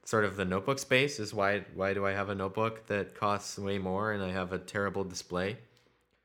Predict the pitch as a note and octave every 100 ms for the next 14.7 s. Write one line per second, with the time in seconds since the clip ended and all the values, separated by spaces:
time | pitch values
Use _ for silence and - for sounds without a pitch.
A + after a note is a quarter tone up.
0 | _ _ - A#2+ A2+ G#2 G2+ F#2+ - _
1 | _ _ _ _ _ - G2+ G2+ F#2+ F#2
2 | F#2 G2 F2+ G#2 - - B2 A#2 A#2 -
3 | - - A#2+ A#2 A#2 A#2+ A2+ G#2+ A2+ A2+
4 | A2 - A2+ B2+ A2+ G2+ G#2 G#2+ B2+ D#3
5 | A2+ A2 G2 - - - - - B2 A#2
6 | - B2+ C3 C#3+ C3 B2+ B2 B2+ - B2+
7 | B2+ G#2+ - G2+ A2 G#2 G2+ F2+ E2+ F2
8 | _ G#2 G2 A2+ A2 G2+ - - - _
9 | B2+ D3 A2 A2 B2 A#2+ A2+ A2 G#2 F#2
10 | F2 - - - _ _ _ _ - A#2+
11 | B2 C#3+ B2+ C#3+ C3+ B2 A#2 G2+ G2+ A2
12 | C3 A#2 B2 B2 G#2+ A2+ A2+ A#2 G2+ F#2+
13 | F#2+ A2+ - G2 F#2 - - G#2 G2+ G2+
14 | G2+ G2 G2+ F#2+ F2+ F#2 A2+